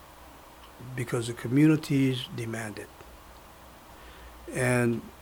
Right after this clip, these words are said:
you cannot stand in the way of progress. So unless you're willing to be able to constantly evolve,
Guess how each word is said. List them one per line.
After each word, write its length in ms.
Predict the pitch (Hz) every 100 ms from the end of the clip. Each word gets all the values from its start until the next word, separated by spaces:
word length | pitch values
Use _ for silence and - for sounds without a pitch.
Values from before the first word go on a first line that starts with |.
| - - - -
you 120 | 131 120
cannot 460 | - 160 170 160 - - - - - - -
stand 600 | - - - 139 143 139
in 140 | 131
the 80 | 120
way 600 | 113 123 120 113 110 - - - - -
of 160 | 113
progress. 580 | - 110 104 104 - - - - - - - - - - -
So 360 | - 117 110 - - - -
unless 420 | 123 160 170 -
you're 220 | 143 127 - -
willing 400 | 123 143 147 147
to 100 | -
be 340 | 113 123 123 131
able 220 | 127 127
to 160 | 117 - - -
constantly 880 | - 147 151 - 151 120 127 123 117
evolve, 720 | 110 107 117 101 - -